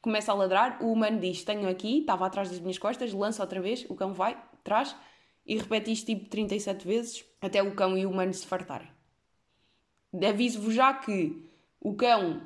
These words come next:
nos suas, nas suas idades mais tenras, aí aos teus seis, sete, oito anos,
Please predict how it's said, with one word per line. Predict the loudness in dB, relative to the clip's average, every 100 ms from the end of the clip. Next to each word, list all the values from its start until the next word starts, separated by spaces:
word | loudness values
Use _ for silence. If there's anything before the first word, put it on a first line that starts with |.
| -10
nos | -4 -4 -4
suas, | 0 2 2 0 -4
nas | -2 -2
suas | 0 0 0
idades | 4 4 4
mais | 0 -2 -2
tenras, | -2 0 2 0 -6 -6 -8
aí | -4 -2
aos | -2 -2
teus | -4 -4 -8 -10 -14 _ -20 _ _ _ _ _ _ _ _
seis, | -6 6 10 10 8 2
sete, | 0 0 0 0
oito | 0 4
anos, | 4 6 4 4 -10